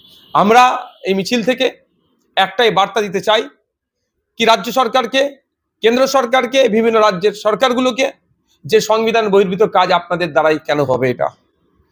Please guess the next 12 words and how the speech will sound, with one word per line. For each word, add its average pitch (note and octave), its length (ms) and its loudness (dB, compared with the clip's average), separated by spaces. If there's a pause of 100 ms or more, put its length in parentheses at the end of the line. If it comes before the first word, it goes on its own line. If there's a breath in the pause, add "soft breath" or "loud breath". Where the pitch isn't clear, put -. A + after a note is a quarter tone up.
(160)
সংবিধান B3+ 520 2
যেখানে G#3+ 360 -2 (1080)
ধর্ম A#3+ 360 4
কি C#4+ 120 -2
পালন B3+ 300 0
করব, B3+ 400 -2 (1000)
কোনটা C#4+ 280 4
বেছে C#4+ 220 0
নেব C4+ 180 0
তার C4 180 0
স্বাধীনতা B3+ 420 -2
দিয়েছে, A#3+ 380 -2